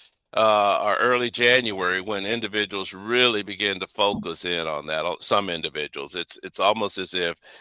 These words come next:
it's not until they receive that January deposit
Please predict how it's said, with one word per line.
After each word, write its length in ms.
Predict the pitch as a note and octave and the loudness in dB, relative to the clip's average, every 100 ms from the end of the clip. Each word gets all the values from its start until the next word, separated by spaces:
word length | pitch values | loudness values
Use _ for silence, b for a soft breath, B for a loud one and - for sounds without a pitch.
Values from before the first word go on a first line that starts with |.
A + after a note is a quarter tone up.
| B | B
it's 240 | G#2+ - | -2 0
not 260 | A2 A#2 B2+ | 6 8 8
until 340 | A#2+ - A#2 | 4 0 0
they 160 | A2 F#2+ | 2 0
receive 600 | F#2 F2 - A#2+ A2+ F#2+ | -2 -6 -2 0 0 0
that 260 | F#2+ F2+ - | 0 0 -4
January 760 | G#2 G#2 G#2+ A2 G2+ G2 G2 | -2 0 0 -2 -4 -4 -4
deposit 720 | F2+ - - D#3 C3+ F#2+ E2 | -6 -4 4 6 6 2 -8